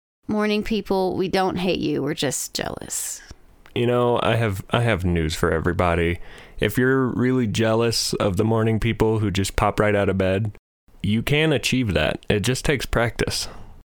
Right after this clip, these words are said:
Speaker 2: As soon as you hear that alarm go off, if you force yourself consistently to just jump right out of bed, it becomes a natural reaction. I've done this before. And then as soon as you wake up in the morning, you, you feel wide awake.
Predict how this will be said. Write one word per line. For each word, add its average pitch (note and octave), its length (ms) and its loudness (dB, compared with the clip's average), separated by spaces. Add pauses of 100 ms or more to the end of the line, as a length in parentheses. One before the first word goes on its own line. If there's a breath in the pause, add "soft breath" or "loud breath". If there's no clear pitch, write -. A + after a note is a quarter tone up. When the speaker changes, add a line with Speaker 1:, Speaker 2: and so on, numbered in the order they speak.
(120)
Speaker 2:
As G#2 220 0
soon B2 180 2
as A#2+ 140 0
you A#2+ 100 2
hear B2 200 2
that B2 160 2
alarm A2 340 4
go B2 180 4
off, B2+ 280 2
if G2+ 120 -4
you A2 120 2
force A2 340 0
yourself A#2+ 560 0
consistently A2 800 0
to G2+ 160 -2
just A#2 260 -4
jump G#2 240 2
right A2 140 2
out A2 120 2
of A2 60 0
bed, A2 260 2
it - 140 0
becomes G2+ 340 0
a F#2 60 2
natural F#2 460 2
reaction. F#2 640 0 (180)
I've G2 120 2
done C#3 160 4
this A#2+ 160 2
before. F2 580 0 (640)
And F#2 360 2
then F2+ 240 2
as F2 180 0
soon G2 220 2
as F#2 400 -2
you G2+ 160 0
wake G#2 200 0
up G#2+ 220 0
in G#2 80 4
the G#2 80 2
morning, G#2 420 2
you, F#2+ 280 0 (180)
you G2 80 0
feel F2 220 0
wide F#2 200 2
awake. G#2 320 0